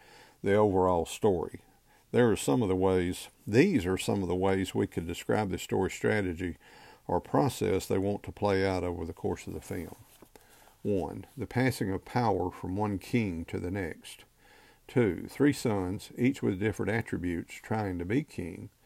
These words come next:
Three, a family under attack, fighting back to survive and win. Now let's look at some of the big thematic patterns the writers want to track over the course of the sto-, story. First are the patterns of identity.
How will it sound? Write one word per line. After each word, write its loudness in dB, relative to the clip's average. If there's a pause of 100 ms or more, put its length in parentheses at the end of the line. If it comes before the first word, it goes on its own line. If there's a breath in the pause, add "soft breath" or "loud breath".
(440 soft breath)
Three, 0
a -6
family 2
under 0
attack, -2
fighting 0
back -2
to -8
survive -4
and -6
win. -6 (840 loud breath)
Now 2
let's 2
look 2
at -6
some 0
of 0
the -2
big 2
thematic -2
patterns 0
the -2
writers -2
want -4 (300)
to -8
track -2
over 0
the -6
course -4
of -16
the -10
sto-, -2 (100)
story. -2 (500 loud breath)
First 2
are 0
the -2
patterns 0
of -2
identity. -2